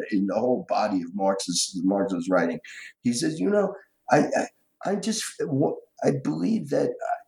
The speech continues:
I want to swim and continue to swim in the stream of history." His life was as open and dynamic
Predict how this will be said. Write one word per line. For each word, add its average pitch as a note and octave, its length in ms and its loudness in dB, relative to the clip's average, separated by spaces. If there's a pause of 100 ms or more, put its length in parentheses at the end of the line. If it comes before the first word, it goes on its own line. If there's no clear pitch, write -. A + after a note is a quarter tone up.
(140)
I B2 80 4
want E3 320 0
to C3+ 100 -6
swim C#3 800 0 (100)
and C#3 300 0 (180)
continue D#3 540 0
to C3 80 2
swim C#3 320 -2
in B2+ 200 2
the A2 40 0
stream C3+ 480 0
of B2+ 140 -2
history." - 460 -4 (1200)
His C3 220 2
life C#3 420 0
was A2+ 180 0 (280)
as - 260 -4
open D3 580 0 (360)
and A2+ 380 0
dynamic A2+ 800 0